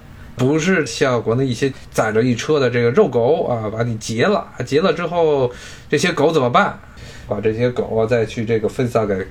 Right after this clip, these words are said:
各家去养啊。在美国这边是你只要这狗没有人领养，直接就是长一段时间啊，你这些流浪的猫犬啊，没有人领养的话，它会进行人道灭绝。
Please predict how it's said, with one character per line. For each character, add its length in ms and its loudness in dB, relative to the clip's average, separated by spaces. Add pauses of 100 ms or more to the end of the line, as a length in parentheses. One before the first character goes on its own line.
(240)
各 180 4
家 260 0
去 240 -2
养 140 0 (240)
啊。 140 0 (100)
在 140 -2
美 180 0
国 140 2
这 100 -4
边 160 -2
是 160 -4
你 140 -2
只 160 -4
要 100 4
这 140 -2
狗 240 0
没 180 0
有 120 0
人 160 2
领 100 0
养， 240 -6 (500)
直 120 0
接 180 0
就 160 0
是 320 0 (300)
长 260 0
一 60 0
段 260 0
时 160 -4
间 260 -2
啊， 80 -4
你 160 -2
这 200 0
些 80 0
流 240 0
浪 200 0
的 160 2
猫 280 0
犬 180 -8
啊， 140 -6
没 200 2
有 220 2
人 300 0
领 100 -2
养 180 -2
的 60 -4
话， 180 -8
它 140 -6
会 160 0
进 160 -2
行 180 -4
人 120 0
道 120 2
灭 220 -2
绝。 80 -12